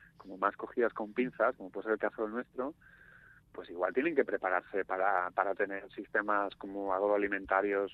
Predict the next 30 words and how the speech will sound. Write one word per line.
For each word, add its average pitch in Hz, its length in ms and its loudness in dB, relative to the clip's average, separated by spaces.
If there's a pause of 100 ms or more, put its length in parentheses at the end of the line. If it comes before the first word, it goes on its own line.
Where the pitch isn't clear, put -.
(100)
cien 104 120 -6
por 92 160 -2
cien 98 220 -12
sostenibles 139 840 2
y 92 220 -8
de 92 160 -12
proximidad, 135 760 4
y 113 100 -2
ese 98 160 -12
tipo 113 160 2
de 110 60 6
cosas 120 240 -2
deberían 113 280 4
de 110 80 -2
ser 113 100 4
mucho 117 280 -2
más 113 160 2
prioritarias 113 720 4
que 117 160 0
la 117 80 4
transformación 98 680 -6
verde 95 220 -4
y 92 80 -6
digital - 400 -8
de - 80 -16
nuestro - 240 -18
ministro - 340 -18
Escrivá, - 380 -12
por - 100 -14
ejemplo. - 320 -20